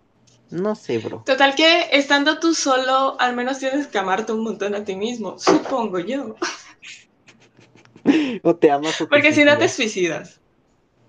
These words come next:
Speaker 1: Sí, no, definitivamente.
Speaker 2: <laughs> Ok, entonces, bueno, Cinco viaja en el espacio y el tiempo, por si les quedaba alguna duda.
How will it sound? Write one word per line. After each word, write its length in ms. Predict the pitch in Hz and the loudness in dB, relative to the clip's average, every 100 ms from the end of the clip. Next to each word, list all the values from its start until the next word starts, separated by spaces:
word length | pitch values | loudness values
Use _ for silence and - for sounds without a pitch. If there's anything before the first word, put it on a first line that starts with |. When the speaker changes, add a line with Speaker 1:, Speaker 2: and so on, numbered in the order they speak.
| - | -16
Speaker 1:
Sí, 180 | - 165 | -2 0
no, 120 | 156 143 | 2 2
definitivamente. 920 | 147 - 480 - - - - 127 - - - - - _ _ _ - | 2 4 4 6 4 2 0 -2 -2 -2 -2 -8 -20 _ _ _ -14
Speaker 2:
<laughs> 720 | 190 - 220 - 190 - 214 _ _ _ _ - - _ - - 587 440 | -12 -10 -12 -12 -14 -16 -20 _ _ _ _ -20 -20 _ -4 -2 -2 -2
Ok, 240 | - 269 262 185 - - - - - | -4 -4 -2 -2 -4 -12 -16 -12 -4
entonces, 580 | 277 277 285 277 285 269 | -2 0 0 0 -2 0
bueno, 440 | 220 196 170 160 - | 0 0 -2 -8 -10
Cinco 760 | - 254 262 262 269 262 262 226 | -8 -6 -6 -4 -2 0 -2 2
viaja 580 | 214 202 190 185 190 180 | 2 2 0 0 0 -2
en 100 | 175 | -4
el 120 | 165 | -6
espacio 380 | 170 175 - 202 | -6 -8 -6 -6
y 40 | |
el 120 | 180 | -6
tiempo, 480 | - 185 202 269 359 | -10 -10 -8 -10 -10
por 120 | 220 | -12
si 100 | 214 | -12
les 160 | 180 180 | -12 -12
quedaba 320 | 175 170 170 | -10 -8 -8
alguna 360 | 175 190 185 180 | -10 -8 -6 -6
duda. 420 | 180 185 233 311 | -4 -6 -8 -12